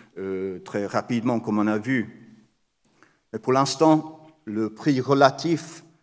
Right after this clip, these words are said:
ne fournit pas une, une motivation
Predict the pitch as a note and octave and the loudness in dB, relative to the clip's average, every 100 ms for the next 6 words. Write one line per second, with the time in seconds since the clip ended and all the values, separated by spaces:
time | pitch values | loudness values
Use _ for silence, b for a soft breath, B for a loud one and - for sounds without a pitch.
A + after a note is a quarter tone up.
0 | _ _ - A2+ - B2 B2 B2 C3 C3+ | _ _ -8 -6 0 2 0 8 8 10
1 | C3 A#2+ A#2+ B2 G#2+ G#2 G#2 G2+ A#2 - | 6 2 0 -4 -2 -2 -2 -2 -4 -2
2 | C3+ C#3+ - - B2+ G#2+ | 4 4 4 0 0 0